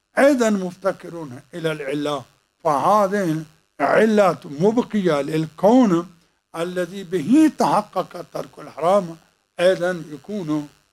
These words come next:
إنسان منشغلا فيه. فمعنى ذلك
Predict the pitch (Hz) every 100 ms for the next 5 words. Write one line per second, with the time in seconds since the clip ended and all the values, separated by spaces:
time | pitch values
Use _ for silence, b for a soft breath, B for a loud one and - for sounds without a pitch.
0 | 147 143 - 196 196 160 165 160 _ _
1 | 156 160 147 165 151 151 143 - 143 131
2 | - _ _ - 160 175 240 214 190 208
3 | 208 214 -